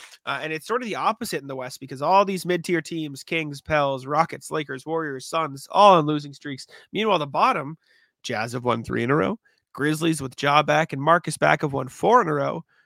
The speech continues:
The Blazers just won one, but the Spurs have lost five in a row. Sam,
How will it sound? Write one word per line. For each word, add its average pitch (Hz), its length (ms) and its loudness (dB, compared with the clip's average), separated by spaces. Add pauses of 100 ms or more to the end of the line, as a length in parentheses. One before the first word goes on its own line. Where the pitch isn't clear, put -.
(180)
The 127 80 -8
Blazers 208 580 -2
just 151 220 -4
won 135 300 0
one, 131 340 -2 (300)
but 135 100 -2
the 143 80 -2
Spurs 151 300 8
have 139 180 4
lost 131 220 2
five 131 180 0
in 127 80 -8
a 127 40 -6
row. 131 80 -6
Sam, 147 400 -4